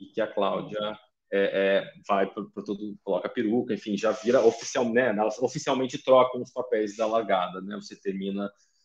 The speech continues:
flipado, como foi o começo. Então, ele foi,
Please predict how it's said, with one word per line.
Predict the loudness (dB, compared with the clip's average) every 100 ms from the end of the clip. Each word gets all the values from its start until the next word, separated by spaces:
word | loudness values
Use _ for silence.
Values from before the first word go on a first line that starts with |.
| _ _
flipado, | -8 -2 0 0 -2
como | -10
foi | -4 -4
o |
começo. | -2 -2 -4 -6 -18 _ -20 -20 -20 _
Então, | 2 4 6
ele | 4
foi, | 2 4